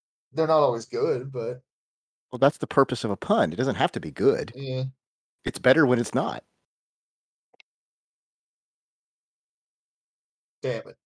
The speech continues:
Speaker 1: I can't think of something
Speaker 2: <laughs>
Speaker 1: that's related to archaeology right now. The only thing I
Speaker 2: Uh,
Speaker 1: thought of was craptographer, but that's maps.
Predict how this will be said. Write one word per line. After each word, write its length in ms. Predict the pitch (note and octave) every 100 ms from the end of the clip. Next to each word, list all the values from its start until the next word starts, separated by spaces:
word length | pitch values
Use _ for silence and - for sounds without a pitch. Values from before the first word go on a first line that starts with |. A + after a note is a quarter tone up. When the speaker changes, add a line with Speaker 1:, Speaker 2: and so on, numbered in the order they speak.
| _ _ _ _ _ _ -
Speaker 1:
I 60 | -
can't 180 | A3 C3+
think 140 | C3
of 100 | A2+ - -
something 360 | D3 D3+ C3+
Speaker 2:
<laughs> 20 |
Speaker 1:
that's 220 | B2+ C3 -
related 280 | C3+ C#3 C3
to 60 |
archaeology 680 | A2+ C3+ C3 B2 A#2 A2 A2
right 220 | G#2+ G#2+
now. 340 | A2+ G#2+ A2 C3 _ _ _ _ _ _ _ _ _ _ _ _ -
The 80 |
only 120 | C#3 C#3+
thing 120 | C#3
I 100 | B2+
Speaker 2:
Uh, 20 |
Speaker 1:
thought 140 | C#3+ C3+
of 80 |
was 120 | C3 C3
craptographer, 880 | - B2 - D3 C3 B2 A#2+ A#2+ A#2
but 80 |
that's 240 | A#2+ A#2+ -
maps. 500 | A2+ G#2+ G#2 -